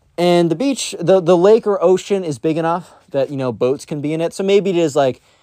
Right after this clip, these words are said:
maybe they live in a coastal town that's by the ocean. Because, uh, the spoiled kid's parents have a boat,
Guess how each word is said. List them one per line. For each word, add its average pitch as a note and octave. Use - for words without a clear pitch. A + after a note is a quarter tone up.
maybe F#3+
they F#3
live E3
in D3
a C3
coastal A#2+
town G#2
that's F#2
by F2+
the F2+
ocean. E2
Because, F3+
uh, E3+
the D#3+
spoiled D4
kid's D#3+
parents D#3
have C3+
a B2
boat, F#2